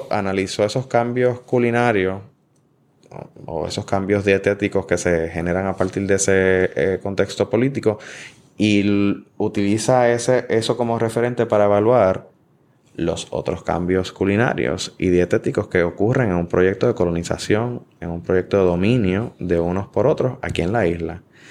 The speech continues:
Speaker 2: ¿Y cuándo es que entonces, nada más y nada menos que para marcar el nacimiento de Jesucristo en Navidad,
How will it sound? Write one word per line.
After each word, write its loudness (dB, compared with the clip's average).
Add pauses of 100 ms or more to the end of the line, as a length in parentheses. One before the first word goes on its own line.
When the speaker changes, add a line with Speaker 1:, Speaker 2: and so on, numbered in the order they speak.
(200)
Speaker 2:
¿Y 0
cuándo 2
es -4
que 0
entonces, -2 (440)
nada 2
más 2
y 4
nada 2
menos 0
que 0
para 0
marcar -2
el 2
nacimiento 0
de 0
Jesucristo -4 (460)
en -2
Navidad, 2